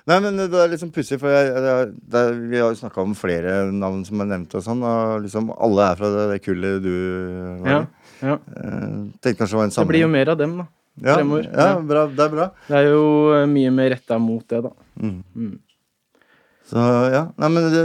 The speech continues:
Speaker 1: det, det var
Speaker 2: Det er kult at
Speaker 1: kjempe-
Speaker 2: dere også ser det, da. At det er en positiv retning, eh, det er
Speaker 1: Mm.
Speaker 2: kult.
Speaker 1: Mm.
Speaker 2: Det er kult.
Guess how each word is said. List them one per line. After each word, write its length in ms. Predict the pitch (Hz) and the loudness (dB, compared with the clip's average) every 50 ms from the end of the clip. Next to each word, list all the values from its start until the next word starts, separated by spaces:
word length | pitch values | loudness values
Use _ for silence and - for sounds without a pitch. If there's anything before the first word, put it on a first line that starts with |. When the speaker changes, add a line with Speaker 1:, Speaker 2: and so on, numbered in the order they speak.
| 160 151 151 | 0 -2 -4
Speaker 1:
det, 160 | 151 147 143 127 | -4 -6 -6 -6
det 80 | 127 135 | -6 -2
var 220 | 143 147 147 147 143 | 0 2 2 4 4
Speaker 2:
Det 240 | 143 143 147 143 135 | 2 2 0 -2 -4
er 320 | - - - 156 - 185 | -6 -4 0 0 2 2
kult 160 | 190 175 143 | 2 2 2
at 100 | - 170 | 4 4
Speaker 1:
kjempe- 60 | - | 6
Speaker 2:
dere 180 | - 127 127 127 | 6 6 4 2
også 220 | - - 139 131 | 0 -2 -6 -4
ser 160 | - 131 123 135 | -2 -2 0 0
det, 100 | 175 226 | -2 -4
da. 120 | 202 196 - _ _ - | -8 -10 -12 _ _ -12
At 80 | - - | -4 -2
det 140 | 151 131 | 0 0
er 80 | 120 113 | 0 0
en 80 | 120 120 | -2 -4
positiv 460 | - 123 110 - 117 104 120 117 117 | -4 -8 -10 -10 -8 -6 -4 -4 -4
retning, 400 | 117 - - 110 107 107 107 107 | -4 -6 -8 -10 -10 -8 -8 -8
eh, 420 | 107 107 107 107 107 104 104 104 104 - - - _ _ _ _ _ _ _ _ - | -8 -8 -8 -8 -8 -8 -8 -10 -12 -14 -18 -20 _ _ _ _ _ _ _ _ -10
det 80 | 107 92 | -8 -8
er 80 | 85 | -6
Speaker 1:
Mm. 20 | 82 | -6
Speaker 2:
kult. 360 | 143 151 - _ _ - - _ _ | -6 -6 -8 _ _ -20 -20 _ _
Speaker 1:
Mm. 220 | - 107 98 90 87 95 - _ _ _ | -10 -8 -8 -8 -10 -14 -20 _ _ _
Speaker 2:
Det 80 | 139 147 | -14 -12
er 100 | 143 - | -10 -10
kult. 220 | 143 139 - - | -10 -10 -12 -16